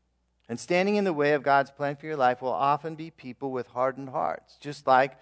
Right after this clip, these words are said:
Pharaoh was standing in the way of God's plan for Moses and the people of Israel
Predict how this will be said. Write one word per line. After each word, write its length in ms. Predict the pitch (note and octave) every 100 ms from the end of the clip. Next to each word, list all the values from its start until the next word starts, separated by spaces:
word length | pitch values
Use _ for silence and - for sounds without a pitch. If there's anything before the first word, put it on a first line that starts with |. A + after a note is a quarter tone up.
| _ _ _ -
Pharaoh 320 | D#3 D#3 B2+
was 180 | B2+ B2
standing 380 | - C3+ C#3+ D3+
in 100 | E3+
the 80 |
way 460 | C#3+ B2 B2 A#2+ A#2+ _ _ _
of 260 | B2+ B2+ G#2+ _ _ _ -
God's 260 | B2 B2+
plan 220 | - C3+ C3
for 140 | B2+
Moses 480 | A#2+ B2 C3 C3+ -
and 80 | A#2+
the 40 |
people 300 | - C3 B2
of 100 | A#2
Israel 600 | E3+ G3 A#2+ G#2 G#2+